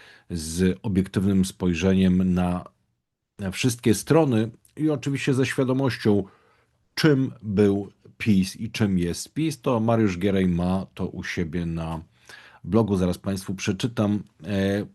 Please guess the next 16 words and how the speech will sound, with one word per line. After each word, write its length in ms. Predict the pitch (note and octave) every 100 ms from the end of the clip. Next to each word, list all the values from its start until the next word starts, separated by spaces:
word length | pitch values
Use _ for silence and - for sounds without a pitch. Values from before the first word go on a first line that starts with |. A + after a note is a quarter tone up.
| -
generalnie 640 | A#2 D#3+ D#3 D3+ D#3+ D#3 C#3+
chodzi 280 | C#3+ B2+
o 60 | C#3
to, 160 | B2 C3
że 180 | A#2+
Zbigniew 560 | G#2+ F2+ A2+ D3+ D3 C#3
Ziobro 440 | A#2 F#2+ G#2 A2+ - -
uciekł 540 | D#3+ D#3 - A2+ F#2 - _ _ _ -
z 120 | -
Polski 640 | - B2+ C3 - C3 A#2+ - _ -
przed 300 | - C3 B2
systemem, 760 | - A#2+ - C3 B2+ B2+ A#2+
który 240 | - B2 A2
sam 220 | A2 G#2
stworzył. 500 | G#2 - B2 F2+ E2 - _ _
Systemem, 720 | - A#2+ - C#3+ B2+ A#2+ B2